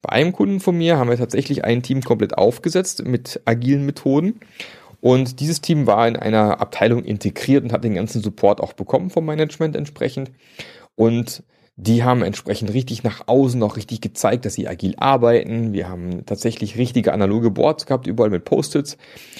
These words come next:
Also es war ein Team, was zusammensitzen konnte, Gott sei Dank, keine verteilten Mitarbeiter irgendwo noch im Team hatte. Und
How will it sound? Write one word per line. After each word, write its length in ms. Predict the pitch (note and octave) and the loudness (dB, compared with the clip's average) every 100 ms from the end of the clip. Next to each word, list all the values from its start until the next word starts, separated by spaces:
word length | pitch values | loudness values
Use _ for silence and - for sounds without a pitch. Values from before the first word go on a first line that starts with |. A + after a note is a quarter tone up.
| - _ | -20 _
Also 140 | G2+ | -4
es 80 | F#2+ | 0
war 100 | F#2+ | 2
ein 80 | F#2+ | 0
Team, 300 | - B2+ A2+ | 2 2 2
was 220 | - - | 0 -4
zusammensitzen 640 | - G2+ A#2+ D3+ C#3+ - D3 | 0 2 2 -2 -4 -4 0
konnte, 260 | D3 C#3+ | 2 2
Gott 180 | B2+ C3 | 0 -2
sei 80 | C3+ | 0
Dank, 400 | C3 C3+ - - | -2 -2 -8 -14
keine 260 | - G#2+ C3 | -2 -2 0
verteilten 760 | C3 B2 A#2+ A#2 - A#2+ A2+ _ _ _ _ _ _ _ - | -2 0 2 2 2 -6 -6 _ _ _ _ _ _ _ -8
Mitarbeiter 500 | A#2+ A#2+ A#2+ F2 A#2 | -2 2 2 2 2
irgendwo 220 | - A2+ A2+ | 2 2 0
noch 120 | A2 | 0
im 100 | G#2+ | -2
Team 220 | A#2+ G#2+ | -2 0
hatte. 320 | A2 - A2 - _ - - - - _ | 0 0 -2 -4 _ -20 -20 -20 -20 _
Und 640 | - A2+ A2 A2 A2 - | 4 6 6 2 0 -4